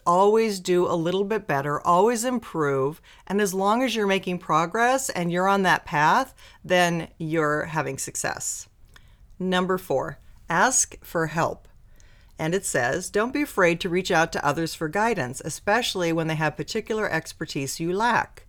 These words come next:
That's especially important for technical matters like taxes,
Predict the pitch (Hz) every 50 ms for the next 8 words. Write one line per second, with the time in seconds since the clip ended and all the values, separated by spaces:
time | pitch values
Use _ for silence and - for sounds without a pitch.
0 | - - - - - - - - - - 143 147 - - - - - - - -
1 | 254 277 262 - - 208 190 185 170 - - 180 170 - 170 - - 151 - -
2 | 240 254 - 226 190 - 156 139 143 135 123 120 - - - - - - - 143
3 | 147 143 - - - - 226 262 262 - - - - - - - -